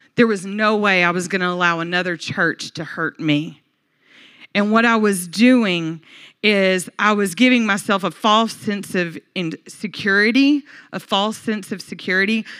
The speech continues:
by thinking if I isolate and disconnect, I'm protecting myself. And so I rebelled against my calling, resented the church,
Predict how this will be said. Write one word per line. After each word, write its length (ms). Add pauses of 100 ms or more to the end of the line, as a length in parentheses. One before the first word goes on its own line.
(120)
by 160
thinking 360
if 140
I 160
isolate 560
and 140
disconnect, 760
I'm 160
protecting 840
myself. 840 (1800)
And 140
so 120
I 100
rebelled 460
against 380
my 100
calling, 720 (380)
resented 540
the 80
church, 720